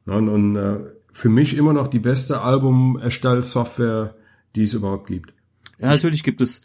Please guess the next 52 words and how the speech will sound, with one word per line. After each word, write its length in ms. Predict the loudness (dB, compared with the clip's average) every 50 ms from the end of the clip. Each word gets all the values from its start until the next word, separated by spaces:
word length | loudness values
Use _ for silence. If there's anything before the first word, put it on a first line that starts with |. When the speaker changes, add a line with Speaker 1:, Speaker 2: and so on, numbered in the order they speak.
| _ _ _
Speaker 2:
gibt 180 | -8 -4 -2
es 160 | 0 0 2 2
die 140 | 2 0
ein 160 | 0 2 2 2
oder 180 | 2 2 0
andere 220 | 0 -2 -2 0 0
Software, 420 | 0 0 0 -2 -2 0 0 0 2
die 140 | 2 2 2
nur 540 | 2 2 4 2 2 2 0 -2 -6 -4
auf, 480 | -2 0 0 0 0 -2 -6 -8 -8 -4
äh, 300 | -4 -2 0 0 -2 -2 -4 -8 -14
der 1300 | -16 -12 -10 -10 -10 -10 -6 -4 -4 -4 -4 -6 -10 -6 -2 -2 0 0 0 0 -2 -2 -4 -4 -4 -2
Windows- 400 | 0 2 4 4 4 2 2 0
oder 300 | 0 2 2 2 4 2
Mac-Plattform 760 | 2 2 2 -2 -4 -6 -4 -4 -4 -4 -6 -6 -2 -2 0
Speaker 1:
Ja. 40 | 0
Speaker 2:
läuft 380 | 0 0 -2 -2 -4 -6 -6 -8
dann, 180 | -8 -8 -4
ja. 200 | -4 -2 -4 -4 -6 -10 -16 -18 -12 -8
Aber 180 | -4 0 2 2
es 140 | 2 2
gibt 200 | 0 -4 -6 -2 -2
immer 300 | 0 2 2 2 2 0
auch 240 | 0 0 -2 0 -2
eine 140 | -4 -2 -2
Alternative 840 | -2 -4 -2 -2 -2 -2 -2 -4 -4 -4 -4 -2 -2 -2 -4 -4 -6
auf 160 | -8 -8 -6
der 120 | -6 -6 -6
anderen 260 | -6 -6 -8 -10 -10
Seite. 400 | -12 -14 -14 -16 -20 -20 -20 -20 _ _ _ -20 -20 -20 -2 2
Speaker 1:
Ja, 320 | 2 2 2 2 -2 -8 -14 -20 -16
nur 420 | -10 -2 2 4 4 4 4 2 -2
ist 200 | -4 -4 -4 -4
die 160 | -6 -4 -2
auch 180 | 0 0 0 0
so 160 | 0 -2 0
intuitiv 840 | 0 0 0 2 2 2 2 2 0 0 2 2 4 4 2 0 -2
und 100 | -4 -2
so 80 | -2 0
einfach 300 | 0 0 -2 -2 -4 -6
zu 160 | -4 -4 -2
bedienen. 460 | -2 0 2 2 2 2 2 0 0
Also 140 | 0 -2 -2
ich 220 | -2 -4 -4 -2 0
sehe 180 | 2 2 2
immer, 580 | 2 0 -2 -2 -2 -2 -2 -4 -4 -4 -4 -4
äh, 60 | 0
Windows 340 | 2 2 4 4 2 0 0
ist 160 | -2 -4 -4
was 140 | -4 -4 -2 -2
für 80 | -2
Bastler. 480 | 0 2 0 0 0 -2 -4 -4 -6